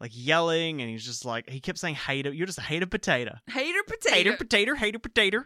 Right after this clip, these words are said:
Speaker 1: <laughs> It's just like, he's trying to buy a pizza, and he's like, "Sausage, the sausage one." <laughs>
Speaker 2: Yeah.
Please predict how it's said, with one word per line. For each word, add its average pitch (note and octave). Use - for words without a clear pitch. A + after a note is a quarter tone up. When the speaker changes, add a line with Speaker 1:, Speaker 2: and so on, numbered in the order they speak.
Speaker 1:
<laughs> -
It's D3+
just D#3
like, D3
he's D#3
trying F#3+
to F3+
buy E3
a D#3
pizza, E3
and -
he's C3
like, C3+
"Sausage, -
the D#3
sausage B3
one." B2+
<laughs> D#3
Speaker 2:
Yeah. F#3